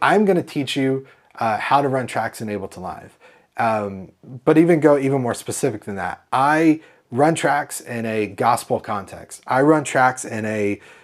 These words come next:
jam band context. I run tracks in a, um,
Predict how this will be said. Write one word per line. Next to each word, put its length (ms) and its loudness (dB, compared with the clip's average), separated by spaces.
jam 380 0
band 280 -2
context. 540 -14
I 140 0
run 240 2
tracks 420 -4
in 220 -8
a, 300 -4
um, 400 -6